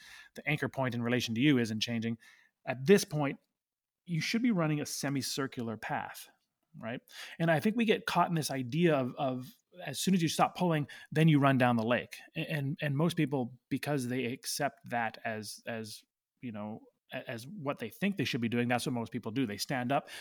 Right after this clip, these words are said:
they lose that energy, they square up to one, three, f-, or to, I'm sorry, to two, four, six, like something we've been told countless times. You know, make sure you're wider than two four six. So everyone stands up and squares to it. So now they just took that energy and that, and that speed,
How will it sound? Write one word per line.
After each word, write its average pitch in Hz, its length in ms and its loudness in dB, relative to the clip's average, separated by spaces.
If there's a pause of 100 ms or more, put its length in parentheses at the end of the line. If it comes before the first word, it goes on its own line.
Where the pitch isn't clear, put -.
(120)
they 120 80 -4
lose 123 240 4
that 113 140 2
energy, 147 400 0 (200)
they 113 100 -8
square 151 520 4
up 160 160 4
to 131 120 -2
one, 135 300 0
three, 139 220 0
f-, - 280 -6
or 139 120 -2
to, - 160 -8
I'm 127 100 -6
sorry, 127 200 -2
to 113 80 -2
two, 156 180 2
four, 139 180 4
six, 139 340 -2
like 120 180 -4
something 123 320 -6
we've 113 140 -6
been 107 120 -10
told 110 380 -8
countless 185 420 -4
times. 113 440 -6 (560)
You 139 60 -4
know, 117 60 -2
make 139 180 4
sure 196 160 4
you're 180 140 4
wider 175 180 8
than 160 120 0
two 160 120 -2
four 147 140 -2
six. 120 260 -4
So 127 60 -4
everyone 135 180 -4
stands 131 300 -4
up 127 80 -6
and 110 100 -12
squares 214 320 -2
to 117 140 -6
it. 98 100 -8
So - 80 -4
now 151 160 2
they 165 100 2
just 135 200 -4
took 156 140 -6
that 131 140 0
energy 139 380 0
and 131 100 -2
that, 120 240 -2
and 131 120 -4
that 113 160 -4
speed, 160 380 -2